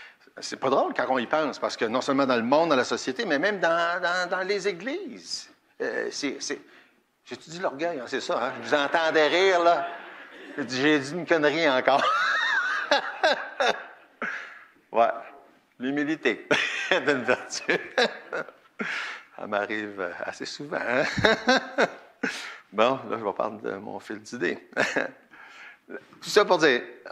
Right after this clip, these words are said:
c'est important de, on, on va souvent aller à la racine des mots pour comprendre le sens. Ça, ça nous aide à comprendre mieux la définition. Il y a plusieurs mots différents,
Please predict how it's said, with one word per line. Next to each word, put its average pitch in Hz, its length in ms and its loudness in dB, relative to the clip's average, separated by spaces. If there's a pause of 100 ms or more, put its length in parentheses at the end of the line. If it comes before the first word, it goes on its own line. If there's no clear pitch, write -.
(460)
c'est 147 240 4
important 165 480 2
de, 139 240 4 (540)
on, 120 220 -2
on 123 100 0
va 127 120 2
souvent 147 340 2
aller 151 240 6
à 127 140 4
la 107 160 4
racine 165 500 0
des 135 220 2
mots 135 420 2
pour - 340 -12
comprendre 143 640 0 (280)
le 117 160 4
sens. 160 800 -2 (300)
Ça, 113 80 -10
ça 135 140 0
nous 123 200 0
aide 196 180 2
à 135 80 2
comprendre 127 520 0
mieux 127 140 0
la 123 100 2
définition. 113 580 -2
Il 156 60 2
y 143 40 6
a 120 40 6
plusieurs 175 420 0
mots 151 240 -2
différents, 120 460 -4